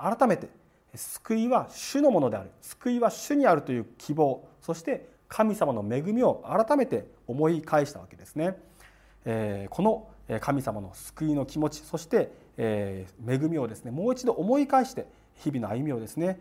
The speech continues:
始めていきたいなと思います。神様はいつも導いておられて備えておられるわけですね。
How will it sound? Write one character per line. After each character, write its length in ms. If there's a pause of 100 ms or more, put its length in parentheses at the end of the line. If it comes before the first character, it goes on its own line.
始 280
め 100
て 100
い 60
き 80
た 120
い 40
な 120
と 220 (200)
思 180
い 40
ま 100
す。 160 (320)
神 200
様 200
は 100
い 100
つ 140
も 240
導 420
い 40
て 80
お 20
ら 100
れ 60
て 140
備 340
え 40
て 80
お 40
ら 80
れ 80
る 60
わ 80
け 100
で 80
す 100
ね。 240